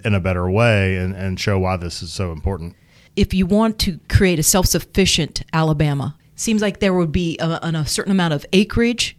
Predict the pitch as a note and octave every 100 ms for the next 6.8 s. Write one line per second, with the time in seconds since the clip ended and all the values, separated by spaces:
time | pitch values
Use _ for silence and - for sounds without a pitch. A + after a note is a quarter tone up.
0 | _ - F3 D#3+ F3 D#3+ F3 E3 E3+ E3
1 | - G3+ G#3 E3+ D3+ C3+ D#3+ F3 E3 F#3
2 | F#3+ F3+ A3+ D3+ - - - F#2 F3+ -
3 | F#3+ E3+ C3 G#2+ - _ _ _ - A2
4 | G2+ E2+ F#2 - - - - - A2 A2+
5 | G#2+ G#2 - C3 A2+ G#2 G#2 F#2 F2+ F#2
6 | F#2 F2 E2 F2+ F2 E2 D#2+ D#2+